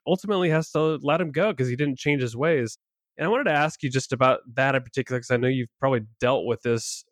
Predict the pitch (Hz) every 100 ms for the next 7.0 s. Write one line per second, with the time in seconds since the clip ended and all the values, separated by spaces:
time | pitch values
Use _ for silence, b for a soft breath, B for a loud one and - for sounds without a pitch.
0 | - - 104 120 117 113 117 123 120 117
1 | 110 - - 131 123 - 123 120 117 113
2 | 107 113 131 117 120 113 113 110 - _
3 | _ - 175 247 285 202 147 - 160 139
4 | 135 120 - 120 110 113 107 107 - 110
5 | 120 113 - - 117 - 190 208 214 175
6 | 175 - 147 - 131 131 127 127 127